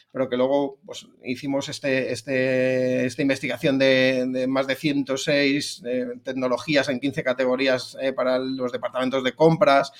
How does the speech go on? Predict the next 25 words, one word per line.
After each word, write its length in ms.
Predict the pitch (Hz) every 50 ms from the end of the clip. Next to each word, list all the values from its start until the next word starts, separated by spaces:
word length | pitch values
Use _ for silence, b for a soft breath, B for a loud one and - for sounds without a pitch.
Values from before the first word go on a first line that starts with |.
| B B B _
todo 180 | - 165 156 156
herramientas 400 | 151 151 147 151 147 135 143 139
gratuitas. 540 | 139 143 139 - 160 160 160 - 170 170 -
Ahora 280 | - 160 185 220 226 226
estamos 600 | 220 - - 233 240 233 233 285 - - - b b b b b b b b
con 280 | b - 160 151 151 147
los 200 | 143 139 - -
index, 520 | 185 170 151 127 117 110 113 - - - _ _ _ _ -
y 280 | - 131 127 113 104 - -
tenemos 340 | - 120 123 143 175 180 -
tres 220 | - 196 196 - -
index 520 | 226 233 190 190 226 269 - - - _ _ _ _ _ - -
que 140 | - - 160
lo 140 | 147 139 135
que 100 | 147 143
nos 160 | 139 135 135
devuelven 640 | 135 135 135 147 175 190 190 175 185 196 220 - - _ _ _ _ _ _ _ _ - - -
son 220 | - - 170 165
tres 260 | 170 160 151 - -
ejes. 440 | 233 233 - - - - - - - B B B B B B B B B B _ - - -
Tradicionalmente, 1080 | - 135 139 147 143 - 170 156 165 180 185 196 214 220 220 190 - 196 202 202 - - _
cuando 500 | - 127 127 131 131 131 131 131 127 95
el 480 | 110 127 127 123 123 123 120 117 113 113
comprador 560 | 113 - 113 113 113 117 123 127 147 160 170 170
desarrolla 840 | 175 170 170 175 160 143 151 175 180 175 160 127 120 120 - -